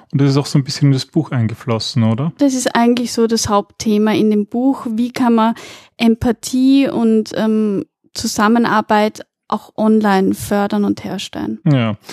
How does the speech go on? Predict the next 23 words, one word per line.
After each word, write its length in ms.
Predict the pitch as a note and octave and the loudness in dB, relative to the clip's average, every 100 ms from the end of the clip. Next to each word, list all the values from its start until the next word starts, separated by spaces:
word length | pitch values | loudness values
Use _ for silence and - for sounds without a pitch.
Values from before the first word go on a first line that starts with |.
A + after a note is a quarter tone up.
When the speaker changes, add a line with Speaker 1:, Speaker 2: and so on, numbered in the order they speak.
| - - | -16 -4
Speaker 1:
weil 140 | C#3+ C#3 | -2 0
diese 200 | C#3+ C#3+ | 0 2
menschlichen 540 | C#3 G3+ - F3 D#3 | 4 2 0 2 2
Bedürfnisse, 880 | C#3+ - F3+ - E3 C3+ - A#2 G#2+ - - - - | 0 0 0 0 -2 -2 0 -2 -2 -8 -20 -18 -4
dass 160 | B2 | -4
sich 100 | C3 | -2
die 80 | D3 | 0
Leute 360 | B2+ B2+ D3 - | 0 0 -2 -2
treffen 520 | A2+ C#3 - D#3+ B2 | -4 -4 -2 -2 2
wollen, 280 | A2 G#2+ A2 | 2 2 -2
dass 140 | - | -4
sie 60 | A#2 | -6
sich 200 | B2+ C#3+ | -4 -4
austauschen 760 | A#2 D3+ - C3 A#2 - A2 | -4 -4 -2 -2 0 -2 0
wollen, 280 | A2 G#2 G2 - - _ - | 2 2 0 -6 -20 _ 0
die 220 | D3 C#3+ | 0 0
gibt's 320 | - E3 - E3+ | -4 -4 -2 -2
halt 100 | D#3 | 0
auch 200 | D3 F3+ | 0 2
in 80 | D3+ | 2
der 80 | B2 | 2
Online-Welt. 920 | C#3+ E3+ C3 A#2 G2 G2 G2 G2+ - _ | 2 2 2 2 0 -2 -2 -8 -16 _
Und 500 | C#3 C3+ C3+ C3+ | 0 0 0 -2